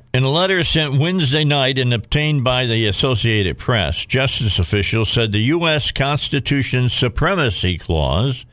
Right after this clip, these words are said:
outweighs the measure that Governor Mike Parson signed into law on Saturday. The new rules penalize local police departments if their officers enforce federal gun laws.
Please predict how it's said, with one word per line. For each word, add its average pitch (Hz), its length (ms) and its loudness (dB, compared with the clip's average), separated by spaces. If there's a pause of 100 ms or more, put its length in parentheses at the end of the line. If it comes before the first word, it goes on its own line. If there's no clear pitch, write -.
(400)
outweighs 143 680 2
the 143 100 0
measure 120 400 0
that 113 220 -2
Governor 120 380 0
Mike 117 420 0
Parson 131 560 0
signed 107 420 0
into 104 300 0
law 101 380 0
on 98 220 -2
Saturday. 98 920 -2 (680)
The 117 120 4
new 165 260 2
rules 165 420 0
penalize 143 600 0
local 131 380 0
police 139 400 0
departments 117 680 0
if 117 160 0
their 120 220 2
officers 117 640 0
enforce 120 800 0 (400)
federal 127 640 0 (200)
gun 110 340 2 (140)
laws. 123 580 -2